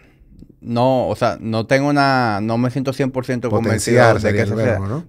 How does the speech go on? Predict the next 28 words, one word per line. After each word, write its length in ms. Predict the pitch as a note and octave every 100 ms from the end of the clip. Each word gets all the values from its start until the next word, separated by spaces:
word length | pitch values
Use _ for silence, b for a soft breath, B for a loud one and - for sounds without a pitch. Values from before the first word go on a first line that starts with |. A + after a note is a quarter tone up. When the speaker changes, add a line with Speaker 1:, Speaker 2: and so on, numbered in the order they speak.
| -
Speaker 1:
Me, 320 | G#2+ A2 G#2+
me, 460 | F#2+ A2 A2 G#2+ G2+
me 220 | G#2 A2
gusta 720 | A#2 C#3 - A2 G#2+ G#2 A#2
ese, 340 | B2 - G#2 A#2+
lo 260 | E2 G#2 G2
puedo 240 | A2 A#2
adoptar. 540 | A#2 A2 A#2 A#2 F2 - b b
Speaker 2:
Sí. 140 | - B2+
Speaker 1:
Yo, 440 | A2 A2+ A#2 B2+ A2
yo 300 | A#2 A#2+ A#2+
pensé 280 | C3+ B2+
también, 800 | C3 B2+ B2+ B2+ B2+ A#2 G2 - -
yo 240 | G#2+ G#2+
me 140 | A#2 B2
veo 260 | B2+ B2+
como 220 | A#2 A2+ A2
una 200 | A2+ A2
persona, 800 | A2 A2 G#2+ G2+ G2 G2 D#2 D#2 - _ _ -
eh, 320 | A1+ - - _
como 260 | _ A2
un 80 | A2
ejecutor. 500 | A2 A2 F#2+ F2 F2 _ _ _ _ _ _ _ _
Speaker 2:
Sí. 140 | - G1+ - _ -
Speaker 1:
Yo 200 | G2+ G#2
soy 220 | - A#2
bueno 260 | G#2+ A2 G#2
ejecutando. 640 | G#2 G2+ F2+ F2 F2+ A2